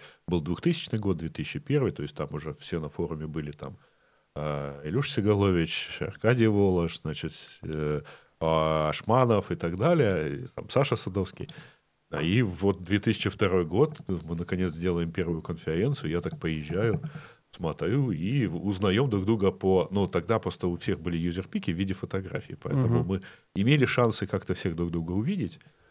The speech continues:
Speaker 1: Э, и поэтому, да, вот там прямо знак, здоровались, ну, по никам, потому что, ну, как же ещё
Speaker 2: Не, ну,
Speaker 1: тогда?
Speaker 2: я тогда, когда впервые там увидел на какой-то конфе там Ашманова или Садовского, и тебя в том числе, я такой думал: "Ничего себе, то есть вы,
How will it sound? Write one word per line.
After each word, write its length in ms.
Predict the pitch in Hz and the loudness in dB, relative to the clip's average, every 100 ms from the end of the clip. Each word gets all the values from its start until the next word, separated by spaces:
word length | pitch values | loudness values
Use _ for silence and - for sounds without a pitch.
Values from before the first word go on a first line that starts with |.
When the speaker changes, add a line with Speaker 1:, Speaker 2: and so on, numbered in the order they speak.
| _ _ | _ _
Speaker 1:
Э, 440 | 87 87 90 90 90 | 4 6 8 6 6
и 140 | 101 | 4
поэтому, 400 | 107 107 110 113 | 8 6 8 4
да, 140 | 107 90 | 6 4
вот 220 | 82 - | 4 -2
там 200 | - 71 | -6 -6
прямо 280 | 67 76 76 | -4 -4 -4
знак, 220 | 76 78 - 80 | -4 -6 -6 -8
здоровались, 600 | 76 85 82 117 104 90 | -2 0 2 4 2 2
ну, 220 | 87 107 87 - _ _ _ _ _ _ 82 - | 0 -2 -4 -14 _ _ _ _ _ _ -18 -2
по 60 | - | 0
никам, 480 | 85 98 110 104 87 | 2 2 2 2 0
потому 320 | 87 87 80 80 | -2 -2 -4 -6
что, 180 | - 73 | -6 -6
ну, 100 | 73 | -6
как 260 | - - | -8 -8
же 100 | - - - | -12 -14 -12
ещё 220 | - - | -10 2
Speaker 2:
Не, 120 | 147 127 | 6 6
ну, 60 | |
Speaker 1:
тогда? 60 | 123 | 8
Speaker 2:
я 140 | 127 | 6
тогда, 260 | 127 135 135 | 6 4 4
когда 280 | 131 127 127 | 6 6 4
впервые 440 | - 120 117 135 | 4 2 6 4
там 200 | 127 117 | 4 2
увидел 460 | 117 123 113 120 110 | 4 2 2 2 4
на 120 | 110 | 0
какой-то 420 | - 120 120 - | -2 0 2 2
конфе 420 | - 113 104 - | -2 -2 -2 -4
там 220 | 120 117 107 | -2 -2 -4
Ашманова 920 | - - - 110 123 123 120 107 110 107 - - - _ | -8 -6 0 2 4 4 4 2 0 -2 -8 -20 -20 _
или 160 | - 117 | -2 0
Садовского, 840 | 120 123 110 120 127 120 - - 117 | 0 0 4 6 6 4 2 2 2
и 80 | |
тебя 440 | 113 120 110 117 117 | 2 0 2 4 2
в 60 | |
том 160 | - - | 0 -4
числе, 180 | 107 113 | 0 -2
я 40 | |
такой 200 | - 120 | 0 -2
думал: 260 | 110 110 107 | 0 0 0
"Ничего 360 | 104 101 117 | -2 -2 -2
себе, 180 | 117 - | -2 -4
то 100 | 110 | -8
есть 140 | 107 - | -8 -2
вы, 240 | 113 113 | 0 0